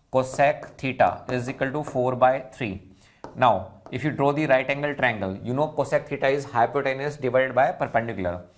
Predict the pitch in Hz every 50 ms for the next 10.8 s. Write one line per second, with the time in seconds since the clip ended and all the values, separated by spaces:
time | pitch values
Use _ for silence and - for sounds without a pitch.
0 | _ - _ _ _ _ - 131 123 123 127 123 139 - 151 147 147 143 143 147
1 | 151 151 - - 135 131 143 156 156 - - - - - - 131 117 107 98 -
2 | - - - - _ - 123 120 117 131 131 131 135 143 143 143 143 147 147 143
3 | - 127 131 143 151 - - - - - - 123 104 98 98 98 117 113 117 123
4 | 123 135 143 143 139 139 131 147 131 120 127 127 135 139 127 123 123 107 120 123
5 | 135 151 - - - 120 104 120 120 120 113 143 180 - - 113 107 123 123 123
6 | - - 92 87 87 87 90 - - _ _ - _ _ - _ - - 120 113
7 | 101 90 - - - 104 110 123 131 - 156 156 156 139 147 139 147 143 131 127
8 | 135 147 147 139 143 147 165 - - - - _ _ _ _ _ _ _ _ -
9 | - - - - - - - - 123 127 135 143 156 156 156 147 147 135 131 117
10 | 101 - - 135 127 131 160 151 156 - 160 156 151 120 95 90